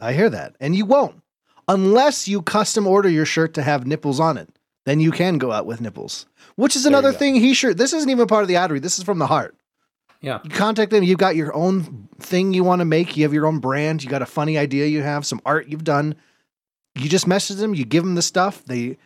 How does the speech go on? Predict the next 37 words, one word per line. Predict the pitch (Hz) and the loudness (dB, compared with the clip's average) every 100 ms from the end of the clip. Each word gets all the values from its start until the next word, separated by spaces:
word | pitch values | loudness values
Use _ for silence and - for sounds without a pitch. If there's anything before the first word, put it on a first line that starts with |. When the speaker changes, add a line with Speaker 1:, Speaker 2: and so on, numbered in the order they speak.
| _ _ | _ _
Speaker 1:
they'll | 135 120 - | -6 -6 -4
immediately | 151 156 196 208 185 180 | -2 2 2 2 2 0
put | - 202 | -2 -4
together, | - 165 170 180 180 | -4 -2 0 0 0
like, | 147 139 | 0 -2
a, | 131 | -4
how | 160 170 | 0 0
it | 180 | 2
might | 175 180 - | 0 -2 0
look | 170 214 - | 0 0 -2
and | 123 | -6
what | 113 - | -6 -4
colors | 185 185 190 165 | -2 0 0 0
you | |
wanna | 180 170 165 | -2 0 0
do | 185 | 0
with | 196 - | 0 0
it | 214 | -2
and | 127 | -2
send | - 151 | -4 -2
it | 175 | -2
to | - 208 | -4 -4
you. | 202 | 0
And | 131 120 | 0 0
boom, | 160 151 | 0 0
it's | 131 139 | 0 -2
live | 127 123 - | -2 -2 -6
printed | 131 123 113 | -6 -6 -6
and | 101 - | -10 -12
in | 143 147 | -10 -6
your | 131 123 | -4 -2
lap | 107 107 - - _ _ _ | -2 -2 -4 -10 _ _ _
just | - - | -10 -8
a | 139 | -2
few | 143 | 0
days | 127 123 | 0 -2
later. | 117 95 82 | -4 -8 -12